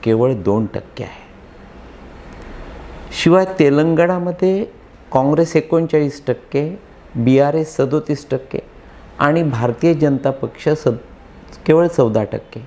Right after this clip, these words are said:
या पद्धतीची टक्केवारी असल्यामुळे तेलंगणामधून लोकसभेला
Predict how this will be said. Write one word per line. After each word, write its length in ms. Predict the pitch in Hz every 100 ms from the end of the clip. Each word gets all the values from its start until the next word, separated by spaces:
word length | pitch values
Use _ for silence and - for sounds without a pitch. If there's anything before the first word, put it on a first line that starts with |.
| - - - - - - - - - - - 190 127
या 180 | 135 165
पद्धतीची 960 | 170 147 117 147 151 156 147 - -
टक्केवारी 680 | 160 - 120 - 147 151 151 147 -
असल्यामुळे 880 | 110 - - 123 120 113 113 95 98 139 - - - - -
तेलंगणामधून 1120 | 135 131 147 151 160 170 151 120 - 156 165 175 - - -
लोकसभेला 840 | 131 139 - - 123 127 139 143 151